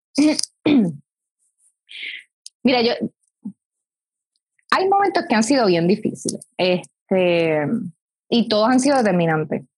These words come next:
So, la muerte de mi papá fue una, una de ellas, este, por la naturaleza de cómo sucedió, de que hacía diez años que no veía a mi papá, de que, eh, todo lo que ocurrió meses antes de su muerte que yo tuve que perdonar,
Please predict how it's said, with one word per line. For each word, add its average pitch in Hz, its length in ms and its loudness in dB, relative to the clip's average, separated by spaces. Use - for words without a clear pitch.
So, 214 380 0
la 214 200 2
muerte 214 240 2
de 285 60 2
mi 330 100 2
papá 320 260 0
fue 233 100 0
una, 196 280 2
una 196 240 2
de 185 220 2
ellas, 156 420 0
este, 170 520 -2
por 214 140 0
la 190 80 2
naturaleza 180 500 0
de 196 120 0
cómo 190 200 2
sucedió, 165 720 0
de 175 180 -2
que 165 220 0
hacía 156 320 -2
diez 170 180 0
años 170 300 -2
que - 60 -10
no 160 120 0
veía 151 140 0
a 151 40 -2
mi 151 100 -2
papá, 180 680 0
de 180 160 0
que, 175 440 0
eh, - 120 -4
todo 190 220 0
lo 226 100 0
que 233 60 -2
ocurrió 196 640 2
meses 196 400 0
antes 190 320 0
de 196 80 0
su 180 160 -4
muerte 175 380 0
que 185 100 0
yo 170 80 0
tuve 185 160 0
que 185 80 0
perdonar, 165 760 -2